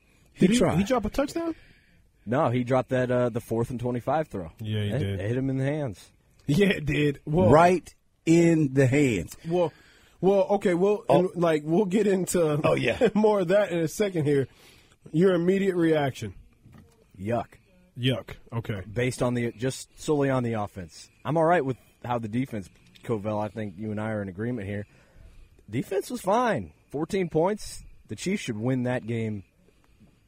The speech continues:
Speaker 3: ten, ten times out of ten.
Speaker 1: They should.
Speaker 2: They should.
Speaker 1: They
Speaker 3: Fourteen
Speaker 1: should.
Speaker 3: points? That's
Speaker 1: We,
Speaker 3: it.
Speaker 1: we
Speaker 3: That's all
Speaker 1: shot,
Speaker 3: you
Speaker 1: we
Speaker 3: need.
Speaker 1: shot ourselves in the foot.
Speaker 2: Without
Speaker 3: Yeah.
Speaker 2: Chris Jones,
Speaker 3: Without
Speaker 2: without
Speaker 3: Chris
Speaker 2: Omenihu.
Speaker 3: Jones.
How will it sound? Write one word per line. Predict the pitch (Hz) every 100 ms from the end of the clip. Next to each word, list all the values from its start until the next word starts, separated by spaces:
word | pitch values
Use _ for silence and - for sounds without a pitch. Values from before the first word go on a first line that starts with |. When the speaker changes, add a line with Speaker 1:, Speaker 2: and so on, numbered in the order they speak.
| _
Speaker 3:
ten, | - 143 143 131 _ _ -
ten | - 208 190 139
times | - 165 156
out | 147
of | 123
ten. | 98 80 - _ _
Speaker 1:
They | - 107 113
should. | - 95 101 - _ _ -
Speaker 2:
They | 117 120
should. | 143 131 92 - _ - _ -
Speaker 1:
They | 107
Speaker 3:
Fourteen | 156 151 185 185
Speaker 1:
should. | 170
Speaker 3:
points? | 175 202 - - -
That's | 139 135
Speaker 1:
We, | 135
Speaker 3:
it. | 131
Speaker 1:
we | 147
Speaker 3:
That's | 143
all | 151
Speaker 1:
shot, | 139
Speaker 3:
you | 120
Speaker 1:
we |
Speaker 3:
need. | 143
Speaker 1:
shot | 180 165
ourselves | 165 - 175 151
in |
the | 160
foot. | - 170
Speaker 2:
Without | 156 185 -
Speaker 3:
Yeah. |
Speaker 2:
Chris | - 196 208
Jones, | 175 185 175 170 170 151
Speaker 3:
Without | - 147 143
Speaker 2:
without | 160 170
Speaker 3:
Chris | 160
Speaker 2:
Omenihu. | 156 135 120
Speaker 3:
Jones. | 101